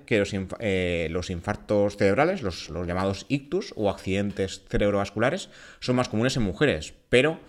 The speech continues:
eh, el, por otro lado, en hombres es más común un infarto de corazón. Pero están, como ya veis, veinte, veinte y algo por ciento, más o menos uno u otro. O sea, no es que los hombres sufran más,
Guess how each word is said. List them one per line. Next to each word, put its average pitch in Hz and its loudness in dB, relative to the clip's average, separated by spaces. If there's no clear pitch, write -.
eh, 90 2
el, 92 -8
por 104 0
otro 98 0
lado, 104 6
en 90 -2
hombres 101 0
es 104 -4
más 104 -6
común 95 -4
un 107 -2
infarto 92 -4
de 113 2
corazón. 87 -6
Pero 92 2
están, 107 0
como 92 -2
ya 98 6
veis, 120 2
veinte, 104 0
veinte 98 2
y 95 2
algo 98 0
por 95 0
ciento, 113 2
más 107 2
o 101 2
menos 110 -2
uno 107 0
u 95 2
otro. 92 -2
O - -16
sea, 62 -12
no 107 0
es 117 -2
que 113 -2
los 113 0
hombres 107 0
sufran 107 -2
más, 160 -4